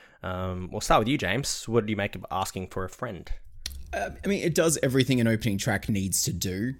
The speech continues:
Speaker 2: Um, you know, it sets the tone, not just, um, like, sound-wise, but also lyric-wise.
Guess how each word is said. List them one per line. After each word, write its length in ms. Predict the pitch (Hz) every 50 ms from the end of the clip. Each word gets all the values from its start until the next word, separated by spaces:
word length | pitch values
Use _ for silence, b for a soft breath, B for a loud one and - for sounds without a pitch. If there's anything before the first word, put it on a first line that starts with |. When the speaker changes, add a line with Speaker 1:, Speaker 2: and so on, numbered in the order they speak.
| - -
Speaker 2:
Um, 320 | 98 95 92 92 92 92 -
you 60 | 120
know, 100 | 110 98
it 160 | 92 - -
sets 240 | - - - - -
the 80 | - 135
tone, 520 | - - 135 127 120 113 110 107 107 107
not 120 | 117 113 98
just, 320 | - 120 104 - - - -
um, 460 | 107 101 98 95 92 92 92 92 95 -
like, 140 | 98 98 -
sound-wise, 440 | - 120 107 101 98 92 92 95 -
but 120 | - 98
also 180 | 92 - 98 92
lyric-wise. 760 | 95 101 95 92 76 - - 95 87 87 87 87 87 - -